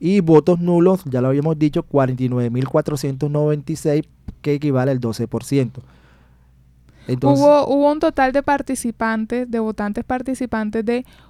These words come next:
Speaker 2: cuatrocientos once mil setecientos ocho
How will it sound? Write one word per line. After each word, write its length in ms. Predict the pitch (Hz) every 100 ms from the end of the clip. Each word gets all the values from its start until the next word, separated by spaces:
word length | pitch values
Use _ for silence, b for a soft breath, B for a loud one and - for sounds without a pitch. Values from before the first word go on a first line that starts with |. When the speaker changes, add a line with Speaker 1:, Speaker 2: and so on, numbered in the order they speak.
| b _
Speaker 2:
cuatrocientos 1120 | - 254 247 247 233 - 247 254 262 302 320
once 380 | 294 277 - 226
mil 460 | 214 233 269 370 349
setecientos 960 | - - 247 226 220 220 202 208 226 -
ocho 540 | 220 220 - 226 226